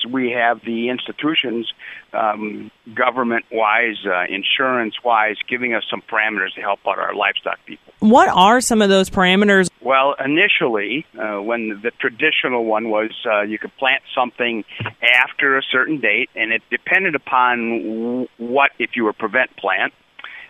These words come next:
Speaker 1: and we'll just say seventy percent of the farmers have, uh, in crop insurance, so that seventy percent would have had some dates whereby they could start to plant something, and it would, could have been harvested only for hay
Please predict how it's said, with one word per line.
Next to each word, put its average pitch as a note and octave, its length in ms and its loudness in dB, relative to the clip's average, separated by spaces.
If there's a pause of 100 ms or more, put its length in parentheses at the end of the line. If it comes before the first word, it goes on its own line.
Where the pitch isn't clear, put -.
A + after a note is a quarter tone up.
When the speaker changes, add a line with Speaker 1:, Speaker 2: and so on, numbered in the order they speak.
Speaker 1:
and A2+ 240 -2
we'll C#3 100 0
just C#3+ 220 -2
say C3+ 240 0
seventy A#2 280 0
percent A2 320 -2
of G#2+ 60 -6
the G2 120 -8
farmers G#2+ 420 0
have, G#2 400 0
uh, F#2 280 2 (180)
in A2 140 -10
crop G#2+ 340 -2
insurance, G2+ 400 -4
so G#2 80 -4
that A2+ 160 0 (120)
seventy A#2 280 0
percent B2+ 420 -2 (420)
would A#2+ 120 0
have A#2+ 100 2
had A2+ 280 2
some G#2+ 160 -4
dates A#2 400 -2
whereby A2+ 720 2 (100)
they B2 240 0
could A#2 240 -4
start A#2+ 300 0
to - 60 -4
plant A#2 320 -2 (100)
something, G2+ 420 -4
and G#2 120 -4
it A2 120 -6
would, A#2+ 240 -2
could D3+ 140 0
have C#3+ 100 -2
been B2+ 140 0
harvested G#2+ 640 0 (440)
only D3+ 800 2
for A2+ 260 0
hay G#2+ 500 -2